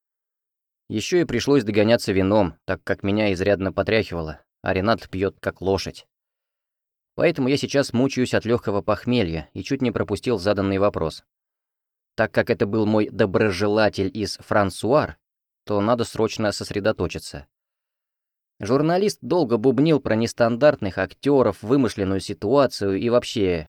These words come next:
фильм встретили свистом. Любви все возрасты покорны. Это стихи русского поэта Александра Пушкина. Может, вы о нём слышали? В зале раздались редкие смешки.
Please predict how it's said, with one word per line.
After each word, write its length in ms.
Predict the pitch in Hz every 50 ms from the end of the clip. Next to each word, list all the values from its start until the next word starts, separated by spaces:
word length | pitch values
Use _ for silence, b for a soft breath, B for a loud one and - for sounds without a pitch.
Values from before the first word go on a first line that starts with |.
| _ _
фильм 240 | - 147 139 123 107
встретили 480 | - - - 123 120 - 107 101 98 95
свистом. 540 | - - 117 113 95 - - 92 82 80 - _ _ _ _ _ _ _ _ _ _ _ _ _ _ _ -
Любви 600 | - 104 120 117 117 120 131 165 190 190 196 - _ _ _ _ _
все 260 | - - - 127 117
возрасты 500 | 95 92 131 160 151 113 92 - - 98
покорны. 580 | - 92 87 - - 87 82 78 78 73 73 - _ _ _ _ _ _ _ _ _ _ _ _ _ _ _ _ _ _ _ _ _ -
Это 160 | 226 - 214
стихи 300 | 180 - 202 185 - 185
русского 380 | 165 170 156 - - 139 127 127
поэта 340 | - 131 131 147 135 - 127
Александра 540 | 117 113 - - - 123 113 107 113 110
Пушкина. 600 | - - 135 117 - - - 90 80 78 78 - _ _
Может, 460 | - 107 107 104 95 101 80 _ - -
вы 200 | 92 92 104 107
о 80 | 101
нём 160 | 104 104 104
слышали? 560 | 95 - - 143 156 - - 90 80 71 - _ _ _ _ _ _ _ _ _ _ _ _ _
В 160 | - - 95 92
зале 400 | 87 104 113 120 120 120 117 104
раздались 500 | 98 92 92 95 95 95 98 101 - -
редкие 340 | 95 95 92 - - 95
смешки. 580 | 87 - 101 95 92 - - - 82 76 69